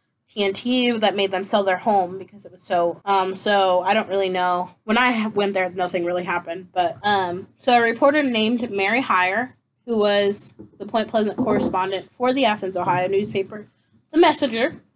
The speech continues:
wrote extensively about the local sightings. In fact, that one very active weekend, she was de-, deluged with over five hundred phone calls from people who saw strange sightings, strange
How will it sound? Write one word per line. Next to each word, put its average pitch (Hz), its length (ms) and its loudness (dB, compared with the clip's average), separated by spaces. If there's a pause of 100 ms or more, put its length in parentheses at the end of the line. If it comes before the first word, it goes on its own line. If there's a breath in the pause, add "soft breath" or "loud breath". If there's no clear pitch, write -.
(200)
wrote 247 220 6
extensively 226 1080 0 (160)
about 220 240 2
the 226 80 0
local 226 320 0
sightings. 185 760 -2
In 233 100 -4
fact, 233 340 0
that 214 280 0
one 247 480 0
very 240 240 0
active 226 360 0
weekend, 208 500 -6
she - 160 -4
was 240 300 0 (140)
de-, 214 260 0 (400)
deluged 254 720 -2
with 262 240 0
over 208 240 4
five 262 260 2
hundred 311 260 2
phone 285 220 -2
calls 208 320 2
from 214 160 -2
people 220 340 -4
who 220 140 0
saw 202 220 0
strange 233 480 -6
sightings, 208 480 -4 (180)
strange 349 520 2